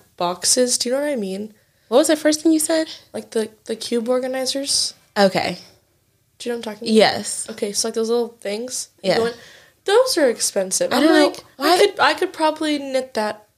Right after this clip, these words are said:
Speaker 2: Right.
Speaker 1: I don't know how to knit, but if I did, I could probably do it.
Speaker 2: I don't understand why the fuck those are so expensive.
Speaker 1: No, I don't know why anything is so expensive. I was buying peanut butter the other day, and I got violently upset at how <laughs> expensive peanut butter was all of a sudden.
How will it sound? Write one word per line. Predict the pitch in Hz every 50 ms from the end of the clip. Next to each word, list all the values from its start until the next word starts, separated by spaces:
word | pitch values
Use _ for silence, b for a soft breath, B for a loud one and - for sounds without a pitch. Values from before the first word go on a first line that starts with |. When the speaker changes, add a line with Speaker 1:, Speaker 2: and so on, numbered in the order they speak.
| _ _ -
Speaker 2:
Right. | 269 285 285 302 302 240 185 - - - - - _ _ _ _ _ _ _ _ _ _ _ _ _ -
Speaker 1:
I | 269
don't | 320 349
know | 339
how | 294 294 285
to | 277
knit, | 254 233 220 214 214
but | 220 247
if | 262 -
I | 302 294
did, | - 320 269
I | 269
could | - - 254
probably | 233 247 285 240 240
do | 214 214 196
it. | 190 196 -
Speaker 2:
I | 247
don't | 277
understand | 294 294 294 - - 262 247 240 233 214
why | 214 220
the | 220
fuck | 220 - - -
those | - 208 185
are | 190
so | 190 - 202
expensive. | 190 - - 220 220 220
Speaker 1:
No, | 220 208
I | 202 196
don't | 196 208 208 -
know | 220 220
why | 208 196
anything | 190 190 185 202 202
is | 196 196 -
so | - -
expensive. | - - - 185 - - - - -
I | - 220
was | 220 220 220
buying | 226 208 202 202
peanut | 202 - 214 214 - 208
butter | 196 185 185
the | 185 185
other | 190 190 190
day, | 185 190 190
and | 202
I | 202 202
got | 196 202 190 - -
violently | 185 180 175 175 196 202 214 226 226 196 202 196 180
upset | 175 - - - 190 170 -
at | -
how | 220 - -
<laughs> |
expensive | - - - 233 220 202 - - -
peanut | - - - 254 285 233
butter | 190 170 165 160
was | 160 165 165
all | 165 151
of | 123
a | 180 214
sudden. | - 233 190 160 156 170